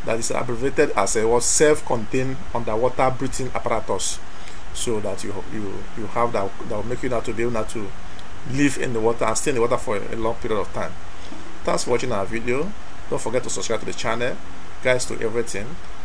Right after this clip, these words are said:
and, uh, also like our video, share the video, subscribe to the channel, share the video, use the, uh, red button below to subscribe to the channel, share the video, you know, and more vi-, more video will come to your way in this channel.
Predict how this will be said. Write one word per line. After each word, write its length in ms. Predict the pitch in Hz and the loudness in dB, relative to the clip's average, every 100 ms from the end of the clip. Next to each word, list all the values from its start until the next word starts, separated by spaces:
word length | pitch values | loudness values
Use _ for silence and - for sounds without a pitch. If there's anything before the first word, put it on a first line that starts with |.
| - - | -2 -2
and, 280 | 127 110 110 | 0 0 0
uh, 160 | 104 98 | 0 0
also 360 | 117 127 104 101 - - | 0 0 0 -2 -2 -2
like 200 | 127 123 | 0 0
our 160 | 101 90 | 0 0
video, 400 | 113 117 127 196 - - - | 0 0 0 0 -2 -2 -2
share 340 | - - 139 120 | 0 2 2 2
the 80 | |
video, 400 | 104 117 120 135 165 - - - | 0 0 0 0 0 -2 -2 -2
subscribe 360 | - - - 123 | 0 0 0 0
to 60 | |
the 120 | 113 101 | 0 0
channel, 440 | - 123 127 143 | 0 0 0 0
share 300 | 160 - 127 | -2 0 0
the 100 | 120 | 0
video, 360 | 104 120 123 147 - - - - 135 | 0 0 0 0 -2 -2 -2 -2 -2
use 160 | 135 | 0
the, 100 | 110 - 104 | 0 -2 -2
uh, 240 | 117 107 123 | 0 0 2
red 120 | 131 | 2
button 200 | 120 123 | 2 0
below 120 | 120 | 0
to 120 | 104 | 0
subscribe 240 | 98 113 117 | -2 0 0
to 60 | |
the 40 | 101 | 0
channel, 240 | 117 113 | 0 0
share 200 | 107 131 | 0 0
the 100 | 107 | 0
video, 360 | 104 117 123 165 - - - - - | 0 0 0 0 -2 -2 -2 -2 -2
you 60 | |
know, 300 | 98 107 175 - - - - - | -2 -2 -2 -2 -2 -2 -2 -2
and 300 | 104 87 - | -2 -2 -2
more 260 | 120 135 143 | 0 2 2
vi-, 260 | 135 - | 0 -2
more 140 | 147 143 | 0 0
video 280 | 139 135 120 | 0 0 0
will 60 | |
come 300 | - 135 127 - - - - - - | 0 -2 -2 -2 -2 -2 -2 -2 -2
to 100 | 131 | 0
your 120 | 101 | 2
way 280 | 107 107 92 - - - - | 2 0 0 -2 -2 -2 -2
in 60 | |
this 140 | 104 107 | -2 0
channel. 320 | 113 110 95 | -2 -2 -2